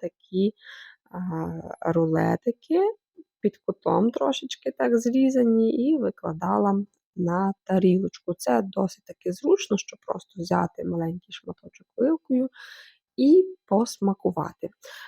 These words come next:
Ну і в кінцевому результаті ось такий результат в мене вийшов. Такий, накрутила тарілку лавашу, таких канапок із намазкою на багеті, зробила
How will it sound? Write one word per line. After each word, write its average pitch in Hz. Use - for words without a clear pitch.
Ну 302
і 294
в 233
кінцевому 226
результаті 202
ось 196
такий -
результат 185
в 185
мене 180
вийшов. -
Такий, -
накрутила 190
тарілку 175
лавашу, 170
таких -
канапок 175
із 185
намазкою 160
на 160
багеті, 269
зробила 180